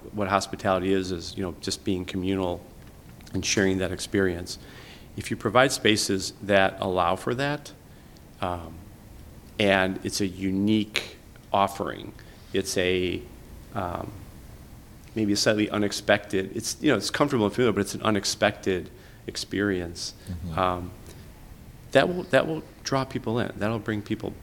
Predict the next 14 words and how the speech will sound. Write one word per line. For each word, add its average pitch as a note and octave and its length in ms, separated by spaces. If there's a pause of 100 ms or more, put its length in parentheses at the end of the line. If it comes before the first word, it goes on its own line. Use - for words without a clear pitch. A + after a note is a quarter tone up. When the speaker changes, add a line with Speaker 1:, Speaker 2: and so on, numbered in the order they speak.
(200)
Speaker 1:
back, - 340
and F#2 140
they'll, F#2 220 (120)
they'll, F#2+ 220 (100)
they'll F2+ 100
spend A2 440
more G#2 180
money G2+ 260
there, - 300
or G2 80
they'll, F#2 380 (600)
they'll F#2+ 160
wanna G2 300
linger, A2 540